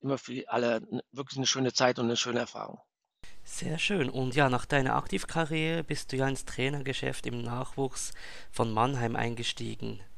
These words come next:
Speaker 2: Bei den Adlern hast du dreizehn Jahre lang die U achtzehn der Jungadler trainiert. Eine im Sport allgemein ja eigentlich eine extrem lange Zeit, vor allem im Trainergeschäft.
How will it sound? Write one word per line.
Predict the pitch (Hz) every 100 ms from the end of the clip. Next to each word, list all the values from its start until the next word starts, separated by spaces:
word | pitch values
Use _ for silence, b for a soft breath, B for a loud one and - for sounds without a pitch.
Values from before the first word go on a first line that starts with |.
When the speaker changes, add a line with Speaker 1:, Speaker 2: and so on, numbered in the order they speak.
| -
Speaker 2:
Bei | - 123
den | 120
Adlern | - 131 151 160 147
hast | 120 - -
du | 127
dreizehn | - 135 - - 147 127
Jahre | 127 147
lang | 127 127 139
die | -
U | - 117
achtzehn | 120 - - 143 131
der | 120 117
Jungadler | 110 - 151 156 - -
trainiert. | - 156 160 - - B B B B B B B
Eine | 131 135
im | 143
Sport | 135 - 151 156
allgemein | 123 135 139 123 123 127
ja | 131
eigentlich | 85 117 127 127 117
eine | 117 123 120
extrem | - - - 123
lange | 117 113 113
Zeit, | - 113 110 -
vor | - 107
allem | 113 120
im | 120 113
Trainergeschäft. | - 117 127 113 113 - 101 - -